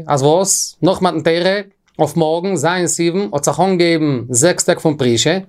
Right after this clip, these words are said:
און שפעטער איז ער אראפ, איז ער אריין צום אייבערשטן, וואו ער באוינט דער. איז ווי, ווי קומט דאס אויס? עד עשרין און תלת בתמוז, לא ידבור לוחות, וואס זיך אנגעגעבן, שחקל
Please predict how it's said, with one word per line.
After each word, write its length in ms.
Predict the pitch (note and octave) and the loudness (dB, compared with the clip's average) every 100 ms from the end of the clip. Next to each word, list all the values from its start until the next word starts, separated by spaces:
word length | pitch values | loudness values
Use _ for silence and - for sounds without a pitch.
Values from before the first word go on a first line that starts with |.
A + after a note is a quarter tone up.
| _ - - | _ -20 -2
און 120 | C3 | 0
שפעטער 480 | A#2+ - C#4+ - G#3+ | 2 2 2 2 2
איז 100 | F3+ | 4
ער 200 | F3+ E3+ | 2 2
אראפ, 520 | E3 G3 F#3+ - - _ _ - | 4 4 2 -4 -20 _ _ 0
איז 60 | |
ער 60 | E3 | 0
אריין 300 | E3 E3+ F#3 | 2 0 0
צום 180 | E3+ E3+ | 0 2
אייבערשטן, 380 | F3 D#3+ D3 D3 | 2 2 0 0
וואו 180 | C#3+ | 2
ער 120 | C#3 C3+ | 2 2
באוינט 300 | E3 G3 F#3 | 2 2 2
דער. 360 | F#3+ C4 F3 A2+ _ _ - - - | 2 2 -2 -8 _ _ -20 -6 0
איז 180 | D3+ | 0
ווי, 140 | C3 F#3 | 2 0
ווי 380 | D3+ D3 E3 E3+ | 0 2 2 2
קומט 160 | E3+ | 2
דאס 180 | E3 - | 0 0
אויס? 240 | D#3 E3 | 0 0
עד 180 | D#3 C#3 | 0 0
עשרין 400 | E3+ G3 - F#3 | 0 0 0 2
און 100 | E3+ | 2
תלת 320 | D#3+ F3+ G3 F3 | 2 0 0 0
בתמוז, 680 | F3+ F#3+ A#3+ A#3+ F#3 F3+ F3+ - _ | 0 0 0 2 2 0 -4 -12 _
לא 100 | G3+ | 4
ידבור 340 | E3+ F3 E3+ F3+ | 4 4 4 6
לוחות, 380 | G#3 A#3 A#3+ A3 | 4 2 0 0
וואס 120 | C#3+ | -2
זיך 180 | - - | -2 0
אנגעגעבן, 480 | G#3+ C4 A#3+ G#3 F#3+ E3+ _ | 2 4 2 2 0 -2 _
שחקל 680 | - F3 - F#3+ F#3+ F3+ D#3+ | -2 -2 0 -2 0 0 0